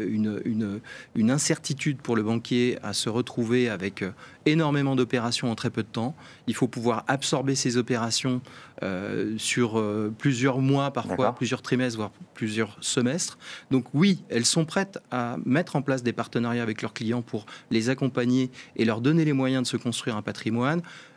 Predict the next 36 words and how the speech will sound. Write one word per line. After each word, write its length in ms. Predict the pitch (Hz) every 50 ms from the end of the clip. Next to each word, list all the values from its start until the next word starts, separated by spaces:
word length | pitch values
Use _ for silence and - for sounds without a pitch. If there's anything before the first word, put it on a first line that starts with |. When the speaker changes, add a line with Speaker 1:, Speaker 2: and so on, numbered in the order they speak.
| _ _ _ _ _ _ - 113
Speaker 1:
Il 80 | 113
reste 280 | 120 127 160 - - -
néanmoins 480 | 156 143 135 131 131 135 135 131 127
que 440 | 120 - 113 110 110 104 - - 110
le 200 | 110 113 113 123
Haut 80 | 139 139
Conseil 400 | 139 147 135 135 - 147 131 120
à 20 |
la 80 | 113 113
stabilité 440 | 110 - 120 117 110 107 - 127 117
financière 500 | - - 120 113 110 - - 123 113 98
a 80 | 110
donné 260 | 113 127 143 147 147
aussi 260 | 147 131 123 - - -
certains 340 | - - 147 - - 143
critères 380 | 127 - - 127 - 139 131 120
de 100 | 117 113
volume 440 | 120 113 123 160 190 185 185 175 156
de 100 | 135 135
prêts 360 | 131 - - 139 131 127 - - - - - - - - - _ -
par 200 | - 165 - 139
emprunteur 760 | 151 143 - - 143 135 135 147 139 139 135 131 127 110 110 -
en 100 | - 135
fonction 460 | 127 - - 147 139 127 - - 135 127
des 100 | 117 117
revenus. 400 | 110 117 113 120 131 143 170 185 - - - - - - -
Et 100 | - 117
donc, 280 | 123 135 156 156 156
il 80 | - 123
faut 200 | - - 139 -
apprécier 540 | - 139 139 - - 139 - - - 156 151
aussi 580 | 151 - 139 135 131 - - - 143 143 165 175 - - - - -
la 140 | 120 120 135
volumétrie 640 | 139 147 160 156 156 151 147 139 - - - 147 131
de 80 | 120
prêts 460 | 107 98 - - - - 160 151 139